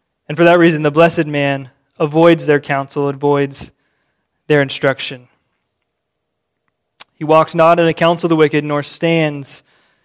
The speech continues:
in the way of sinners. Sinners are, is another word for unbelievers, based on the idea of, of missing the target. Unbelievers are those who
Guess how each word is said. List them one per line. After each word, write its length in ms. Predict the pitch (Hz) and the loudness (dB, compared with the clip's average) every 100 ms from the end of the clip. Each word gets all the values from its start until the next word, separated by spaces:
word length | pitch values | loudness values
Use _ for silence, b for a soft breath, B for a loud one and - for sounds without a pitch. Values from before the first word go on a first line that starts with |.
| _ _ | _ _
in 80 | 160 | -4
the 80 | 160 | 0
way 200 | 147 143 | 2 2
of 80 | 131 | 0
sinners. 520 | - 160 151 139 127 | -4 -4 -4 -6 -10
Sinners 460 | - 190 196 180 160 | -4 0 2 2 2
are, 80 | |
is 100 | 160 | 2
another 340 | 156 160 175 170 | 2 2 2 2
word 300 | 151 170 180 | 4 4 4
for 160 | 165 | 0
unbelievers, 760 | 156 170 151 151 156 180 175 - _ _ _ _ 196 | -2 0 0 0 2 0 -2 -12 _ _ _ _ _
based 320 | 170 165 165 | 0 0 0
on 100 | 160 | -2
the 80 | 156 | 0
idea 400 | 143 151 175 170 | 0 2 4 4
of, 140 | 139 | 0
of 180 | 185 139 | -10 -10
missing 380 | 156 170 170 170 | -4 -4 -2 -6
the 80 | 143 | -6
target. 480 | - 151 156 180 - _ _ _ _ _ | 0 0 2 0 -2 _ _ _ _ _
Unbelievers 720 | 175 165 156 151 170 170 147 | -6 -4 -2 2 2 2 0
are 80 | 147 | 2
those 320 | 156 156 - | 2 0 -4
who 240 | 151 139 | -8 -8